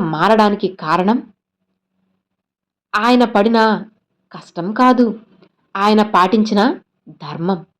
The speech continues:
ధర్మంగా కష్టపడండి,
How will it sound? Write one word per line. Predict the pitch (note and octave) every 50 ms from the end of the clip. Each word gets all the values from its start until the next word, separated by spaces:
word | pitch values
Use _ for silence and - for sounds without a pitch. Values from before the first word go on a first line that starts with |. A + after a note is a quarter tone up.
| _ _ _ _ _ _ _ _ _ _ _ _ _ _ _ _ _ _ _ _ _ _ F3 E3 A3+
ధర్మంగా | G#3 A3+ B3+ C#4+ D#4 E4+ D#4+ D4+ C#4 C#4 C#4+ C#4 C4 G#3+ - - _ _ _ _ _ _ _ _ _ _ _ -
కష్టపడండి, | G3 F#3+ - - - D4 - D4 B3 A3 G3 F3+ F3 E3+